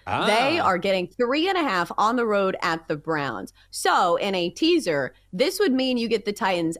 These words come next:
Speaker 2: at nine and a half, getting nine and a half points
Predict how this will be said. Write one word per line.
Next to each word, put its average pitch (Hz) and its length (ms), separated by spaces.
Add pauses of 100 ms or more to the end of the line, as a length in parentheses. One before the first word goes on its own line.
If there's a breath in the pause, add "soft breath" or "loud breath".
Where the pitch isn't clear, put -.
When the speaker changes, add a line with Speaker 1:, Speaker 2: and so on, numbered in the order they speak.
Speaker 2:
at 196 120
nine 190 360
and 180 120
a 165 40
half, 127 320
getting 185 320
nine 208 220
and 269 140
a 226 40
half 202 200
points 165 400